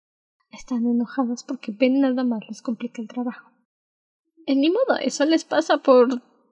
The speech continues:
cuidar a un reloj tan, <laughs> tan juguetón, de veras que sí.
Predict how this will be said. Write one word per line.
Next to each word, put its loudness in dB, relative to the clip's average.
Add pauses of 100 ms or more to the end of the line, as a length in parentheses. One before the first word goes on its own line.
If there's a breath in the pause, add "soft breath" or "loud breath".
(200)
cuidar 6
a 4
un 4
reloj 4
tan, 0
<laughs> 0
tan 2 (120)
juguetón, 2
de -2
veras -4
que -4
sí. -6